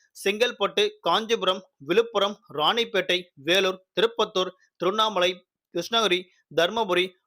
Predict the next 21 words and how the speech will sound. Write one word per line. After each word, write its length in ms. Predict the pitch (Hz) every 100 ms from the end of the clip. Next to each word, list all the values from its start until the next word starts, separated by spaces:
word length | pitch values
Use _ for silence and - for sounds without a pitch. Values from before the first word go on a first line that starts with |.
| -
ராமநாதபுரம் 540 | 151 175 220 226 220
உள்ளிட்ட 300 | 214 185 170 170
மாவட்டங்களுக்கு 720 | 156 170 170 165 165 156 220 - - 151
நாளை 280 | 165 180 190
நாட்கள் 400 | 170 - 160 131 _ _ 143
கனமழை 480 | 160 185 214 214 208
எச்சரிக்கை 380 | - 196 190
கொடுக்கப்பட்டனர். 600 | 180 160 170 165 156 202 - _ _
மற்ற 340 | 170 190 -
மாவட்டங்களுக்கு 680 | 190 185 196 190 170 160 156 135 _ -
மிதமான 460 | 147 151 160 175 226
மழை 180 | 220 202
பெய்யக்கூடும் 480 | 185 180 185 185 170
என 80 | 156 135
தற்போது 360 | - 165 165 180
அறிவிக்கப்பட்டனர். 720 | 156 151 170 156 151 147 151 - _ _
குறிப்பாக 480 | 208 254 214 202 214 214
காலை 400 | 180 180 214 226
முதல் 280 | 202 208 202 170
மாலை 360 | 156 165 196 214
வரை 200 | 180 180